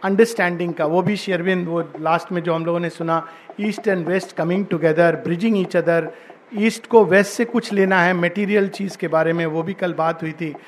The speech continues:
कि, um, India had the knowledge of the soul but had rejected matter, uh, West has the knowledge of matter but has rejected the spirit, spirit, they have to now come together। तो अगर आज के कॉन्टेक्स्ट में शेरविन,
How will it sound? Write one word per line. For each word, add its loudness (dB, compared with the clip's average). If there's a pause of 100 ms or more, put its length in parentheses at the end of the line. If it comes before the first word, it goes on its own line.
(320)
कि, -4 (460)
um, -16 (840)
India 6 (200)
had -2
the 0
knowledge 0
of -4
the -6
soul 2 (500)
but 0
had -2
rejected -2 (180)
matter, 0 (680)
uh, -16 (280)
West 2
has 4 (100)
the 4
knowledge 6
of 0
matter 4
but 0
has 8 (680)
rejected 4
the 6
spirit, -4
spirit, 2 (420)
they 8
have -6
to 2
now 4
come 6
together। 6
तो 0
अगर 6
आज 4
के 0
कॉन्टेक्स्ट 0
में 0
शेरविन, -2